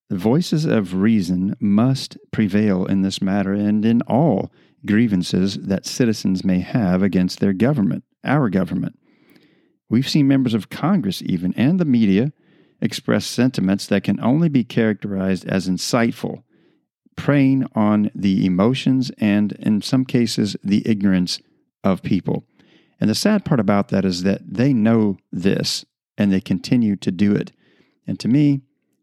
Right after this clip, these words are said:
that is unacceptable. It's, you cannot incite violence. You cannot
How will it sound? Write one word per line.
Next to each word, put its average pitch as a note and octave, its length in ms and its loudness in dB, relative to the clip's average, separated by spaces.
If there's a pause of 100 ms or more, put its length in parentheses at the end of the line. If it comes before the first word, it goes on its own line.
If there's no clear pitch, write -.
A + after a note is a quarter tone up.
(120)
that A2+ 180 0
is G#2 160 0
unacceptable. - 800 -4 (100)
It's, - 260 -10 (520)
you - 120 -10
cannot C3 520 2 (260)
incite G2+ 680 0
violence. B2+ 680 0
You A2 80 -2
cannot G#2+ 500 0